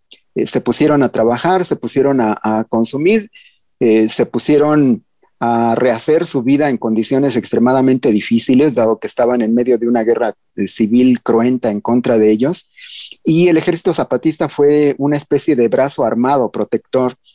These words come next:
de las comunidades. Eh, creo que en estos años, eh, un experimento que Adolfo Gil y también otro de los grandes, eh, expertos en Revolución Mexicana y en el zapatismo ha de-, denominado como la Comuna de Morelos, se llevó a cabo, eh,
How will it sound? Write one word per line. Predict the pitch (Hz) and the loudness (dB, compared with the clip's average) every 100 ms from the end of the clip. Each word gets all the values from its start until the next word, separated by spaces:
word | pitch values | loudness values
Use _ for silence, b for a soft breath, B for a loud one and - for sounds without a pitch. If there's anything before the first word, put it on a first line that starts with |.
| b b - | b b -10
de | - 120 | -2 0
las | 110 - | 0 0
comunidades. | 117 117 117 113 110 110 - _ B B B B | 0 2 2 2 0 -4 -10 _ B B B B
Eh, | 131 120 | 2 2
creo | - 160 175 170 | 2 2 2 2
que | 165 139 120 | 2 4 2
en | 127 131 | 2 0
estos | 156 170 151 - | -2 -2 -4 -2
años, | 139 143 170 214 147 | -2 0 0 0 2
eh, | 120 113 | 2 0
un | - 147 151 147 | 0 0 2 2
experimento | 127 - 123 123 131 147 151 117 | 0 -2 -2 2 2 2 0 -2
que | 113 107 107 | 2 2 2
Adolfo | - 110 131 - - | -2 0 0 0 -2
Gil | 117 143 | 0 2
y | 135 | 0
también | 113 110 123 | -2 -2 0
otro | 127 139 | 2 2
de | 110 | 0
los | 104 104 | 0 -2
grandes, | 123 131 143 120 104 - | 0 0 2 0 0 -2
eh, | 98 - | -6 -4
expertos | 110 - - 127 131 123 101 | -4 -4 0 0 2 -2 -2
en | 107 | -2
Revolución | 104 107 107 120 | 0 0 0 2
Mexicana | 123 123 127 123 | 0 0 0 2
y | 120 | 2
en | |
el | 101 | 0
zapatismo | - - 98 127 - 117 - B B B B - | -4 -6 -2 -2 0 -2 -2 B B B B -4
ha | 127 | 0
de-, | 139 135 - | 2 0 -2
denominado | 101 117 113 120 127 143 | -2 2 4 4 4 2
como | 127 110 | 0 0
la | 107 104 | 0 0
Comuna | 117 131 143 | -2 0 0
de | 127 | 0
Morelos, | 104 104 110 131 202 - _ _ _ - | 0 0 2 0 -4 -10 _ _ _ -12
se | - 131 | -4 0
llevó | 135 147 | 2 0
a | 156 | 0
cabo, | 165 165 175 160 - | -2 0 2 0 -2
eh, | 127 117 120 | -2 0 -2